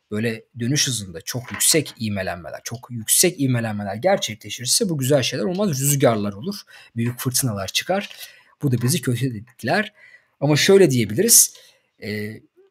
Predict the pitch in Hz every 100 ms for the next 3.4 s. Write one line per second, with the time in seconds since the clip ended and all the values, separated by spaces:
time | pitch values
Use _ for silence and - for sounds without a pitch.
0 | _ _ 147 143 160 226 185 170 202 165
1 | - 208 160 156 - 113 - 101 - 131
2 | 151 190 190 143 - 175 123 - 104 110
3 | 120 101 -